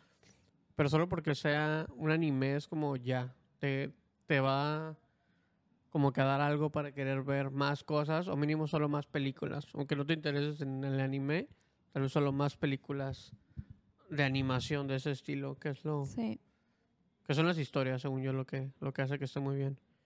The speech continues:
Speaker 1: Y que se representa mejor y muy diferente en animación que con personas. Claro, efecto, los live actions, ¿verdad? Que no son muy buenos. Eso es lo que pasa.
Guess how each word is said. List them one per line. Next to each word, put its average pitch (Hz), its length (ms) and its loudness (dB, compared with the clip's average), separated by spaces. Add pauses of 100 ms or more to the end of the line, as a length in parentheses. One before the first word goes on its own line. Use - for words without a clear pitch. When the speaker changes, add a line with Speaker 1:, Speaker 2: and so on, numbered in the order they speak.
(360)
Speaker 1:
Y 151 80 2
que 147 80 6
se 151 80 6
representa 151 640 0 (1200)
mejor 151 400 4
y 151 40 0
muy 139 140 -2
diferente 139 600 -2 (760)
en 127 160 2
animación 123 640 0 (320)
que - 100 -8
con - 140 -10
personas. - 600 -12 (1080)
Claro, 135 240 2
efecto, 135 500 -4 (420)
los 139 140 -4
live 131 240 -2
actions, - 400 -8
¿verdad? 185 300 -6
Que - 140 -10
no 147 160 -4
son 170 180 -8
muy 170 120 -4
buenos. - 440 -12 (1400)
Eso 123 140 -2
es 123 40 -4
lo 123 120 -2
que - 100 -10
pasa. - 340 -12